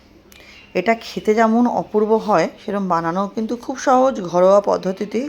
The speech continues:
ঘরোয়া কিছু উপকরণ দিয়ে বানিয়েছি। আমি এখানে আমাদের যেরকম পরিমাণ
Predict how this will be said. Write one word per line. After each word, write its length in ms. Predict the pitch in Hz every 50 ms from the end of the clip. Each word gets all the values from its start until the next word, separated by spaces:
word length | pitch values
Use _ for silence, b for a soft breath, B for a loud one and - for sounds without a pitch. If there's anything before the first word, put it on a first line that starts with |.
| 294
ঘরোয়া 280 | 202 185 180 180 185 190
কিছু 240 | 190 208 - - 202
উপকরণ 440 | 202 - 185 - 196 - 180 185 202
দিয়ে 100 | 262 233
বানিয়েছি। 580 | 190 160 147 143 139 139 - - - - - - B B B B B B B B B B B
আমি 280 | - 202 226 262 277 277
এখানে 400 | 269 277 277 262 247 247 320 - - B B B B B B
আমাদের 440 | - 196 185 202 214 208 226 240 233
যেরকম 460 | 190 220 208 220 226 220 - 226 226
পরিমাণ 440 | 220 - 220 208 208 208 202 196 -